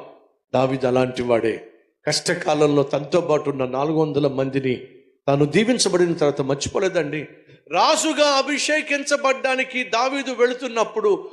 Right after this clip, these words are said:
కూడా ఎవరిని పట్టుకెళ్ళాలో తెలుసా? తాను కష్టకాలంలో ఉన్నప్పుడు తనతో అండగా ఉన్నవారిని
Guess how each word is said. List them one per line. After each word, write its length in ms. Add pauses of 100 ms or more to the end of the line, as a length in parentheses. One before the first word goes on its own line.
(220)
కూడా 280
ఎవరిని 340
పట్టుకెళ్ళాలో 560
తెలుసా? 680 (1300)
తాను 200
కష్టకాలంలో 1040
ఉన్నప్పుడు 460
తనతో 400
అండగా 400
ఉన్నవారిని 680